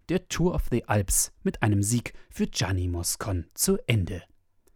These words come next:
Für den Profi vom Team Ineos Grenadiers ist es schon der zweite Etappenerfolg auf drei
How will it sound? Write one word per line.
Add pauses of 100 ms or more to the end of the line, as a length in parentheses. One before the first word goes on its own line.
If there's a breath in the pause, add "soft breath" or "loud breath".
(120)
Für
den
Profi
vom
Team
Ineos
Grenadiers (260 loud breath)
ist
es
schon
der
zweite
Etappenerfolg (300 soft breath)
auf (160)
drei